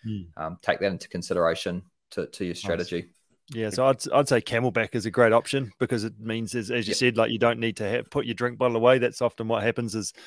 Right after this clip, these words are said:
Speaker 1: drink bottles get, uh, lost. So Camelback, you mean you'll actually drink properly. And then the other bit is the old top tube bag that y-, that's just sitting in front of you. You don't have to reach around, and you can put a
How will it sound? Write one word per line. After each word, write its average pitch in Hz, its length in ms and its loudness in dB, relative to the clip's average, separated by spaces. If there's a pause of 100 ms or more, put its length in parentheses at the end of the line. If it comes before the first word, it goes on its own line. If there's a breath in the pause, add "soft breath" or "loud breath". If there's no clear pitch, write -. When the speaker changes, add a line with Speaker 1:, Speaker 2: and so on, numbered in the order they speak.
(360 loud breath)
Speaker 1:
drink 117 200 -4
bottles 104 240 0
get, 123 140 -2 (140)
uh, 113 140 2
lost. 120 480 4
So 117 220 2
Camelback, 120 400 2
you 117 100 -2
mean 117 240 -2
you'll 107 180 -2
actually 135 340 -2
drink 120 260 -2
properly. 131 360 2
And 123 120 2
then 120 100 0
the 123 80 2
other 120 160 6
bit 110 160 2
is 110 220 2 (320 loud breath)
the 127 80 4
old 113 180 2
top - 180 -4
tube 120 240 -2
bag 110 280 2
that 113 160 -2 (100)
y-, 123 220 -8
that's - 280 -6
just - 220 -2
sitting 139 240 2
in 117 100 -2
front 135 340 -2
of 104 100 -10
you. 113 80 -4
You 117 40 -4
don't 120 160 2
have 120 120 -2
to 113 100 -4
reach 117 240 -2
around, 117 380 0
and 110 120 -4
you 107 80 -6
can 113 240 -10 (360 loud breath)
put 117 160 2
a 107 120 2